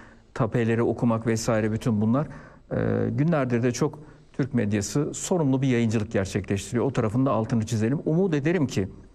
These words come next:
hukuk dünyamızda, bunun altını niye çizdiğimi söyleyeceğim sevgili Faruk. Sen az önce bir çağrıda bulundun. Dedin ki haklı mücadelenizde sonuna kadar arkanızdayız. Ben bu meselelerde şöyle bir şeyden çok muzdaribim.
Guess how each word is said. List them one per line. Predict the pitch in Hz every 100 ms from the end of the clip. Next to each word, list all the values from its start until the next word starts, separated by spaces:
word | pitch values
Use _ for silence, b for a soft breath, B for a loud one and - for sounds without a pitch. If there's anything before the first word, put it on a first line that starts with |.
| - - -
hukuk | 135 196 196
dünyamızda, | 147 131 127 123 117 92 90 113
bunun | 151
altını | 135 127 139 123
niye | 123
çizdiğimi | 120 110 107
söyleyeceğim | 101 113 107 107 92
sevgili | 107 95 95
Faruk. | 101 98
Sen | - 139 135 B B
az | 165 143
önce | 127 117
bir |
çağrıda | 113 107 104 110
bulundun. | 101 95 92 92
Dedin | 117 131
ki | 123 127 B B
haklı | - 120 -
mücadelenizde | 147 113 110 107 104 101 123
sonuna | - 113 113
kadar | 110 110 113
arkanızdayız. | 110 - 107 104 120 147 B B B B -
Ben | 143 214
bu | 196
meselelerde | 185 180 170 160 156 151 160
şöyle | 165 156
bir | 135
şeyden | - 143 147
çok | 143 151
muzdaribim. | 139 113 117 113 101